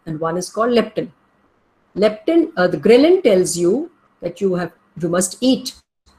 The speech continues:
And the leptin tells you that, okay, stop eating. When you have good sleep, these are in a balanced state. But a poor sleep causes the reverse.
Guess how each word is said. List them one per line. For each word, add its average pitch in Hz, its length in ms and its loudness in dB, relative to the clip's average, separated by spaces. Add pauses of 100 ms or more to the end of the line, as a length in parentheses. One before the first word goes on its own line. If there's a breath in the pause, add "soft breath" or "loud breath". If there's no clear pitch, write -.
(560)
And 208 120 -2
the 240 60 2
leptin 233 500 2
tells 156 280 -2
you 220 180 0
that, - 160 -6
okay, 160 160 -4
stop 247 340 -2
eating. 170 300 -6 (1700)
When 247 180 4
you 330 120 6
have 247 380 0
good 320 220 2
sleep, 196 760 -8 (920)
these 196 120 0
are 220 60 2
in 220 80 0
a 262 60 0
balanced 196 500 0
state. - 320 -8 (880)
But 196 160 -4
a 214 60 -2
poor 302 420 2
sleep 190 440 -4 (400)
causes 185 320 -2
the 180 140 -4
reverse. 165 600 -6